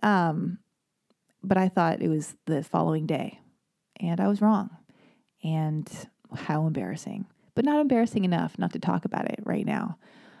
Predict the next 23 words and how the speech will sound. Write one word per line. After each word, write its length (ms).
uh, 460
and 120
not 180
to 80
stop 240
doing 360
my 140
podcast 480
completely. 520
Anyway, 640
if 220
you're 100
out 240
there 380
and 800
you 140
want 160
me 80
to 80
be 80
your 180
big 200
sis 480